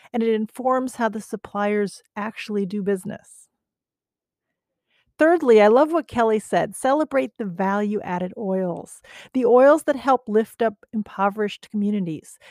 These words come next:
that support education and sustainable practices." The oils that you might pay a little bit more for,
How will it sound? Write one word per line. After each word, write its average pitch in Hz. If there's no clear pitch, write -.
that 226
support 269
education 214
and 220
sustainable 220
practices." -
The 254
oils 277
that 294
you 247
might 247
pay 247
a 233
little 247
bit 226
more 226
for, 285